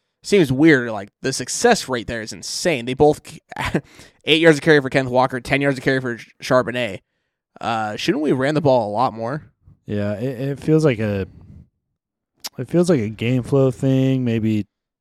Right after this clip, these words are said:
Speaker 2: you know, time of possession or, or when they actually had the ball. And almost situational because, yeah, you know, this,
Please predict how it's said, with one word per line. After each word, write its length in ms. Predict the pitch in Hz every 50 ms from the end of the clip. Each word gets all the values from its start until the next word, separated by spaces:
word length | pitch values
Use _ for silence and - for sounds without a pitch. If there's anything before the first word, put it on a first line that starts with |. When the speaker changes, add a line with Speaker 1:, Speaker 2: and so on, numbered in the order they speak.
| _ _
Speaker 2:
you 120 | _ 107 101
know, 100 | 92 90
time 260 | - - - 117 113
of 100 | 110 101
possession 840 | - 107 98 110 113 113 101 - 113 110 110 110 107 104 104 104 101
or, 240 | 98 90 90 95 - - -
or 180 | 101 98 92
when 280 | 87 92 101 104 110 107
they 120 | 110 110
actually 380 | 104 101 104 110 - - 101 92
had 160 | 110 117 113
the 60 | 117 107
ball. 400 | 101 117 117 113 113 113 110 - - - - - - - - _ _ _ _ _ _ _ _ _ _ _ _ _ _ _ _ _ _ _ _ -
And 500 | - 120 135 135 131 131 135 135 135 135
almost 320 | 139 135 135 131 123 - -
situational 640 | 139 - - 117 117 120 120 117 - 131 139 135 127
because, 460 | 127 110 - 117 113 110 104 98 104
yeah, 320 | 120 120 110 101 95 92
you 260 | 95 95 95 110 110
know, 200 | 101 98 92 92
this, 360 | 92 - 104 92 - - -